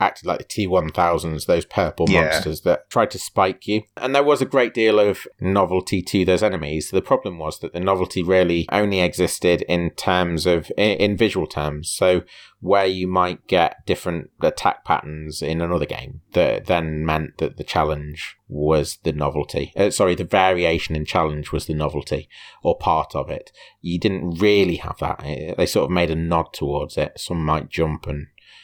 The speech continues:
Speaker 1: some dangled down by their umbilical cords and so on, but it wasn't ever really there. It was really just like, "Here's another target to s-, to smack with your bat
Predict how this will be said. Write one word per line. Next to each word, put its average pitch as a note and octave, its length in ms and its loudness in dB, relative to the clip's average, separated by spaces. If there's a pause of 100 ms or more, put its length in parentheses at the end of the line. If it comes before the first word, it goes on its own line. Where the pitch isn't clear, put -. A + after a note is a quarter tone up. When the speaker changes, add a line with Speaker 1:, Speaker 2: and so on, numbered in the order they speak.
(100)
Speaker 1:
some F2+ 240 -2
dangled D2+ 460 -2
down D2 240 2
by D2 160 2
their D2 140 0
umbilical D2 480 0
cords - 260 -4
and - 80 -8
so - 140 -6
on, C#2+ 180 -6
but - 220 0 (200)
it F#2 160 4
wasn't F2+ 320 2
ever D#2+ 220 0
really D#2 300 2
there. D2+ 240 0
It - 100 -10
was - 160 -10
really D#2 220 2
just - 260 -6
like, C#2+ 240 -6 (120)
"Here's F2 280 2
another D#2 380 0
target - 540 -2
to - 100 -6
s-, - 340 -8
to - 100 -4
smack - 400 -6
with - 140 -6
your D2 160 -4
bat - 300 -4